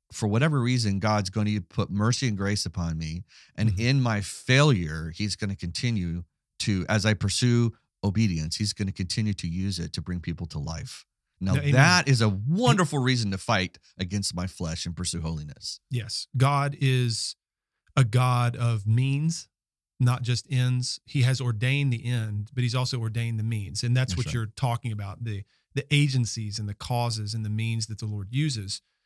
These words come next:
Speaker 2: to accomplish his wonderful plan
Speaker 1: Yeah.
Speaker 2: to save for himself a people that he has determined from eternity past to save.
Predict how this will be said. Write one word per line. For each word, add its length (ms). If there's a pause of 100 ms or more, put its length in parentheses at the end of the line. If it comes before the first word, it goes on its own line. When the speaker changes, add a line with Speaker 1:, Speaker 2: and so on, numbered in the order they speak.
(200)
Speaker 2:
to 140
accomplish 640
his 180
wonderful 600
plan 500 (340)
Speaker 1:
Yeah. 260
Speaker 2:
to 100
save 440
for 240
himself 460
a 60
people 580 (420)
that 120
he 160
has 240
determined 500
from 260
eternity 400
past 440
to 80
save. 520